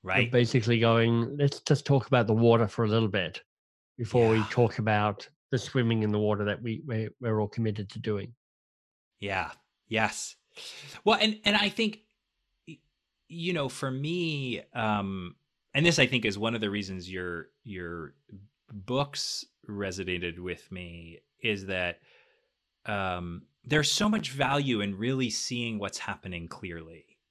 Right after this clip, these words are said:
Speaker 1: And I think many of us, um, are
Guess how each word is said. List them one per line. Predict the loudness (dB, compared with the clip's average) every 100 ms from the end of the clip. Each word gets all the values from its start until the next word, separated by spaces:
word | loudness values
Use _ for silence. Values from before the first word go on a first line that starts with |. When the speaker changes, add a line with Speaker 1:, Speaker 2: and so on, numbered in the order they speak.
| _
Speaker 1:
And | -4 -2 -4 -8 -10 -10 -14 _ _ _ _ _ _ -6
I | -6
think | -2 -4 -4
many | -6 -4 -2 -2 -2 -4
of | -4 -8 -6
us, | -4 -4 -6 -10 -12 _ -14
um, | -10 -8 -8 -10 -10 -12 -14 -14 -18 _ _ _ _ _ _ _ _ _ -10
are | -6 -4 -4 -4 -8